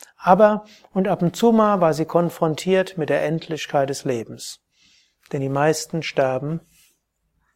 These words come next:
nachts. Und zwar ohne, dass ein Arzt noch letzte Wiederbelebungsmaßnahmen. Das wäre spirituell so gut gewesen, diese Phase.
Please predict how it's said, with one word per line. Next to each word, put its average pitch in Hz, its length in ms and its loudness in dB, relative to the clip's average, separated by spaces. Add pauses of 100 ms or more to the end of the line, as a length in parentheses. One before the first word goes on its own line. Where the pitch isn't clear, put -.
(280)
nachts. - 720 -8 (260)
Und 143 160 -6
zwar 143 340 -6
ohne, 170 320 4
dass 139 200 0
ein 151 80 -4
Arzt - 500 -4
noch 127 160 -4
letzte 135 440 -4
Wiederbelebungsmaßnahmen. 139 1300 0 (360)
Das - 180 -10
wäre 147 100 -4
spirituell 180 1000 4
so 147 260 -2
gut 202 400 0
gewesen, 156 460 0
diese 135 240 -4
Phase. 139 600 -4